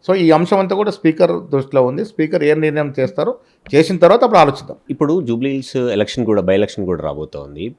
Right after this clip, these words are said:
Speaker 2: మీరు వన్ ఇయర్ అయిన తర్వాత, ప్రభుత్వం రెండేళ్ళు వచ్చిన తర్వాత జూబ్లీ హిల్స్ ఎలక్షన్ వచ్చింది. ఒక రకంగా పైగా రాబోయే గ్రేటర్ హైదరాబాద్ ముందు ఒక సెమీఫైనల్ లాంటి ఇది ఎలక్షన్. So దీన్ని ఎలా ఎన్నుకో-, ఆ, ఎదుర్కోబోతా ఉన్నారు? టికెట్కి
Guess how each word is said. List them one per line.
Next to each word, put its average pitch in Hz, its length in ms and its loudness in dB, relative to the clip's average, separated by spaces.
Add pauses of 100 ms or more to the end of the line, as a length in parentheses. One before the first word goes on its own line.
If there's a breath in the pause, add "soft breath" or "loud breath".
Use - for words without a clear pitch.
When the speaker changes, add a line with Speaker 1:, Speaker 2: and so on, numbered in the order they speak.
Speaker 2:
మీరు 101 320 -6
వన్ 104 280 -6
ఇయర్ 98 200 -6
అయిన 95 240 -6
తర్వాత, 95 520 -8
ప్రభుత్వం 95 680 -8
రెండేళ్ళు 90 340 -6
వచ్చిన 92 220 -10
తర్వాత 101 420 -6
జూబ్లీ 98 280 -8
హిల్స్ 92 180 -8
ఎలక్షన్ - 260 -12
వచ్చింది. 113 200 -12
ఒక 110 120 -6
రకంగా 104 340 -8
పైగా 101 400 -6 (360 soft breath)
రాబోయే 98 340 0
గ్రేటర్ 101 280 -4
హైదరాబాద్ 98 320 -4
ముందు 95 260 -8
ఒక 101 200 -6
సెమీఫైనల్ 107 540 -4
లాంటి 98 540 -8 (140)
ఇది 101 260 -8
ఎలక్షన్. 95 360 -8 (220)
So 139 180 -2
దీన్ని 123 500 -4
ఎలా 110 200 -2
ఎన్నుకో-, 113 460 -8
ఆ, 95 160 -4
ఎదుర్కోబోతా 92 640 -4
ఉన్నారు? 85 400 -8
టికెట్కి 98 580 -8